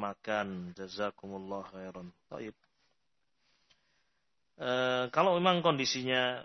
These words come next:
seperti itu, ya, eh, seorang, pekerjaan wanita banyak, ya, seorang ibu, ya, anaknya ada yang ngompol, harus, apa namanya, dimandikan, harus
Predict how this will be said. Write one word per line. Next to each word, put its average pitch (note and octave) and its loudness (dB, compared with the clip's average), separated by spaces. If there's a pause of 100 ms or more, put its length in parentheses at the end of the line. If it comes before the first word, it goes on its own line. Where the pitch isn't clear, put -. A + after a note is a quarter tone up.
(140)
seperti A#2 -2
itu, E3 -6 (480)
ya, G2+ -6 (1400)
eh, F#2+ -6
seorang, G2+ -4 (800)
pekerjaan C3 2
wanita C#3 6
banyak, G2+ 2 (400)
ya, G2 -8
seorang F#2 -6
ibu, G2+ -8 (720)
ya, F2 -16 (400)
anaknya G2 -2
ada G2 -4
yang G2 -2
ngompol, G#2 -2
harus, F#2+ -8 (320)
apa F#2+ -12
namanya, G2+ -8
dimandikan, G2+ -8
harus F#2+ -10